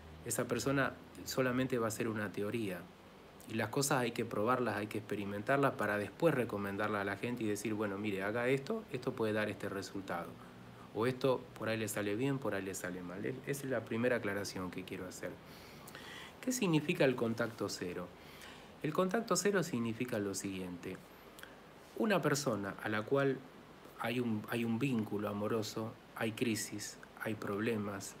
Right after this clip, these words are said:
en este momento, entonces tú quieres reconectar la relación. Entonces envías un mensaje, intentas hablar,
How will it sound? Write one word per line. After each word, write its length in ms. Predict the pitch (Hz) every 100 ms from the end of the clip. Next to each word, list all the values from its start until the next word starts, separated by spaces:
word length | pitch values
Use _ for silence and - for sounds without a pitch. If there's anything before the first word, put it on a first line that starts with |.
| 101
en 80 |
este 220 | 101 - 101
momento, 440 | 95 107 101 98
entonces 360 | 98 104 113 101
tú 260 | - 110 - - - - - - -
quieres 240 | 120 120
reconectar 600 | 110 107 110 104 101 117
la 160 | 113 104
relación. 500 | 104 98 101 - 95
Entonces 420 | 95 107 104 98
envías 380 | 104 139 120 123
un 80 | 113
mensaje, 640 | 110 - 143 131 - 117
intentas 640 | 110 107 120 117 113 -
hablar, 480 | 104 120 135 127